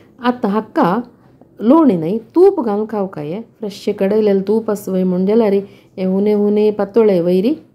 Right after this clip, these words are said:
एक चमचे तूप घालून, आह, तांतो बुड्डोन खाल्ला रस पळायची. आह, सांगची नाही ते ताजी टेस्ट. हे पळा,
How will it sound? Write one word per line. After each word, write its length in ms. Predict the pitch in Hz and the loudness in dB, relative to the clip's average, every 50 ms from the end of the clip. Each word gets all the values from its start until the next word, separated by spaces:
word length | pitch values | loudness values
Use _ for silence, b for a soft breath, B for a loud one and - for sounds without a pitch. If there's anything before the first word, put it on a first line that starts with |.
| _ _ _ _ _ _ _ _ _ _ _ _ _ _ - | _ _ _ _ _ _ _ _ _ _ _ _ _ _ -6
एक 220 | 190 196 196 196 | -6 -6 -6 -4
चमचे 420 | - 202 190 190 185 185 214 233 277 254 - - _ _ _ _ _ _ - | -4 -2 0 0 0 2 0 0 0 -2 -6 -16 _ _ _ _ _ _ -6
तूप 280 | - 214 220 220 220 220 | -2 -2 -2 -2 -2 -2
घालून, 520 | 202 196 196 208 220 220 202 185 190 220 220 - - _ _ _ _ _ _ _ _ _ _ _ _ _ _ - | -2 0 2 2 2 2 2 2 0 -2 -4 -8 -14 _ _ _ _ _ _ _ _ _ _ _ _ _ _ -8
आह, 160 | 190 190 175 160 - | -6 -6 -6 -4 -4
तांतो 240 | 202 202 202 185 185 | -2 -2 -2 0 0
बुड्डोन 440 | 190 214 220 208 208 202 196 196 190 196 | 0 0 2 2 2 2 2 2 0 -2
खाल्ला 300 | 190 190 202 220 226 220 | 0 0 2 2 2 2
रस 200 | 202 190 196 - | 0 -2 -4 -6
पळायची. 480 | - 180 180 175 170 165 165 - 180 175 - _ b b b b b b b b b _ - | -6 -6 -4 -2 -2 -4 -4 -6 -10 -10 -10 _ b b b b b b b b b _ -6
आह, 160 | 196 185 170 - - - | -4 -4 -4 -6 -10 -12
सांगची 420 | - - 196 196 214 214 233 254 | -6 -2 0 0 2 4 4 4
नाही 280 | 240 220 196 175 - - | 6 6 4 2 0 -2
ते 60 | 165 | -4
ताजी 300 | 165 - 175 165 170 175 | -2 -2 -4 -4 -4 -4
टेस्ट. 420 | 170 180 185 196 190 190 - - 165 208 262 - - _ _ _ _ _ _ _ _ _ 190 | -2 -2 -2 -2 -2 -4 -6 -6 -6 -6 -6 -8 -14 _ _ _ _ _ _ _ _ _ -14
हे 180 | 175 170 160 | -12 -10 -10
पळा, 400 | 160 - 180 175 165 165 175 196 | -10 -8 -8 -6 -4 -4 -4 -4